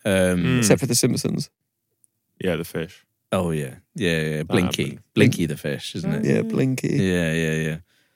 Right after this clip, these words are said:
Speaker 1: It's, uh, it's incredibly rare. It's only, it's only observed in a few handful of cases where an animal will have an odd number of anything.
Speaker 2: Mm.
Speaker 1: And there's all kinds of different fossils from between, like,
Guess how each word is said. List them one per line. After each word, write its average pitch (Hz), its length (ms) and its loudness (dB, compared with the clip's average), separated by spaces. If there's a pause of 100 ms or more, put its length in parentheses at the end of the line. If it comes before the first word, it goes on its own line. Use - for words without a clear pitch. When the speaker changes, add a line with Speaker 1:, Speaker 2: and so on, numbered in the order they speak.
(200)
Speaker 1:
It's, 120 180 0
uh, 113 240 6
it's - 160 -14
incredibly 139 480 2
rare. 92 260 2
It's 104 160 -2
only, 139 400 4
it's 127 140 -6
only 131 240 4
observed 104 500 0
in 92 300 0 (100)
a - 60 -6
few 104 240 -2
handful 98 380 -4
of 85 100 -4
cases 92 500 -2
where 85 340 -2 (300)
an 98 100 2
animal 92 340 0
will 80 60 -4
have 95 200 -4
an 87 180 -2
odd 92 220 -2 (260)
number 85 480 0
of 78 100 -2
anything. 90 520 -2 (200)
Speaker 2:
Mm. 95 340 -4 (140)
Speaker 1:
And 92 200 2
there's 92 240 2
all 147 100 4
kinds 107 280 0
of 98 40 -6
different 92 380 -2 (260)
fossils 104 480 -4
from 82 580 -2 (720)
between, 80 680 -2
like, 78 240 -6